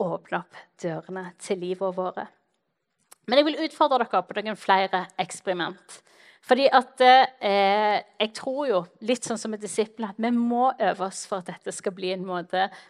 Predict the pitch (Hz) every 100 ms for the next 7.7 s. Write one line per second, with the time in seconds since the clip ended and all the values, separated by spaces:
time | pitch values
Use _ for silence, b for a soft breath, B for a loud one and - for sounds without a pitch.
0 | - 180 - 196 170 190 - 233 180 151
1 | 208 - 285 294 302 277 233 214 202 233
2 | 311 233 180 - 208 - 226 202 185 220
3 | 262 294 294 - 311 294 359 349 269 190
4 | 156 107 - _ B B B - 330 330
5 | 311 277 269 262 214 175 147 - - 175
6 | 143 - - - _ b b b b b
7 | b - 392 - 277 233